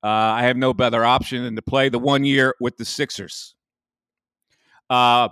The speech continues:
or stars in this league,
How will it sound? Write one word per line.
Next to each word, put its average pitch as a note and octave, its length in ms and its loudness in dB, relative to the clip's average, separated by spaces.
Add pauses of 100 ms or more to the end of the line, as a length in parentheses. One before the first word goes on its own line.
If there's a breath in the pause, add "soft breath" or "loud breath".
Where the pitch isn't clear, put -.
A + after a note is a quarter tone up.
(340)
or G3 500 6 (1120)
stars E3 480 4
in F3 60 -4
this D3+ 200 -4
league, D3+ 480 0